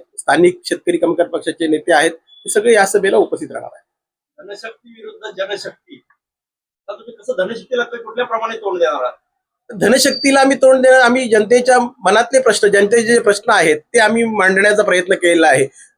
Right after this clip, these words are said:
Speaker 1: धनशक्तीच्या जीवावर आतापर्यंत त्यांनी सत्ता भोगलेली आहे.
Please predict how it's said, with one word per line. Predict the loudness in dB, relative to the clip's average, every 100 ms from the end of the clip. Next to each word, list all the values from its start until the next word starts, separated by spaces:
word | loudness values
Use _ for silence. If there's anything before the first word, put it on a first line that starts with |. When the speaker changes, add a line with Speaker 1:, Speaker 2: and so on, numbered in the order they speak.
| -8 0
Speaker 1:
धनशक्तीच्या | 0 2 -2 0 2
जीवावर | 4 4 4
आतापर्यंत | 2 0 2 2
त्यांनी | 2 2
सत्ता | 2 0 2
भोगलेली | 2 2 4 4
आहे. | 2